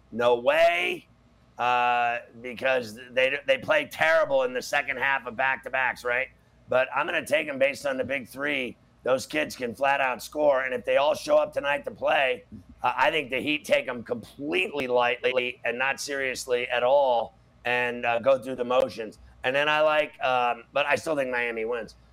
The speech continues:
And then, uh, I like the Hawks to win, but the Pistons to cover the number. I got it at eight. It's at seven and a half now.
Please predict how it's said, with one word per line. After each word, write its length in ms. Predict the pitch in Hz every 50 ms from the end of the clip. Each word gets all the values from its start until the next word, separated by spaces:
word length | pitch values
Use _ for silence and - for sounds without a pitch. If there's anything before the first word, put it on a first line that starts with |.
| _ _ -
And 140 | 131 143
then, 240 | 147 147 147 147 143
uh, 220 | 143 139 135 131 135 -
I 140 | 139 143 156
like 240 | 170 165 165 156
the 140 | - 147 127
Hawks 480 | - - 139 147 151 156 151 - - -
to 100 | - 135
win, 320 | 131 139 143 147 143 131
but 140 | 127 123 104
the 60 | - -
Pistons 720 | - - 147 156 - - - 139 127 120 110 - - - _ _ _ -
to 100 | - 120 - -
cover 280 | 127 143 143 143 135
the 60 | 131
number. 260 | 127 135 139 135 131 127
I 100 | 135 143
got 140 | 147 143
it 80 | 135 127
at 140 | 127 123 131
eight. 200 | 131 131 131 127
It's 200 | 120 98 - 120
at 80 | 107
seven 300 | - - 135 127 127 123
and 100 | 120 117
a 40 | 117
half 320 | 113 120 120 117 107 - 113
now. 380 | 113 110 110 107 98 87 -